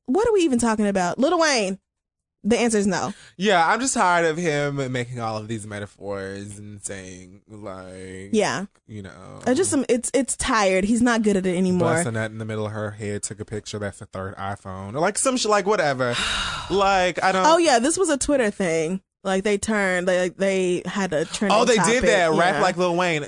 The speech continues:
Speaker 2: Damn, I wish I could remember
Speaker 1: Fucking
Speaker 2: some of
Speaker 1: funny,
Speaker 2: them. They
Speaker 1: I
Speaker 2: were
Speaker 1: know.
Speaker 2: so fucking funny.
Speaker 1: We should have taped a show or something. But yeah, it's just so good. But yeah,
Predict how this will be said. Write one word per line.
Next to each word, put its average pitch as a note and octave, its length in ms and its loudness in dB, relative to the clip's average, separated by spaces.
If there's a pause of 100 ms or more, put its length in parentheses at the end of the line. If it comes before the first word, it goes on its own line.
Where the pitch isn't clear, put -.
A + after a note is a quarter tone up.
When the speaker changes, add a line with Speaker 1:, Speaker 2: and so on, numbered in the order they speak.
Speaker 2:
Damn, F3+ 280 0
I - 20 2
wish E3+ 160 0
I E3 80 0
could C3+ 100 -4
remember C3 260 0
Speaker 1:
Fucking G3+ 80 0
Speaker 2:
some G3 220 2
of - 80 0
Speaker 1:
funny, F3 240 0
Speaker 2:
them. - 80 0
They F#3+ 60 2
Speaker 1:
I - 40 2
Speaker 2:
were F#3 80 2
Speaker 1:
know. D#3+ 280 4
Speaker 2:
so C#3 220 2
fucking A#2 340 -6
funny. - 140 -2
Speaker 1:
We G#3+ 60 0
should G#3+ 160 2
have G3 80 0
taped F3+ 260 -2
a F#3 80 -4
show F3 260 -6
or F3 120 -4
something. E3+ 440 -8
But F3 140 -2
yeah, C3+ 240 -4
it's - 80 -10
just - 300 -4
so G3 200 0
good. E3+ 460 -2
But F#3+ 200 0
yeah, E3+ 260 -2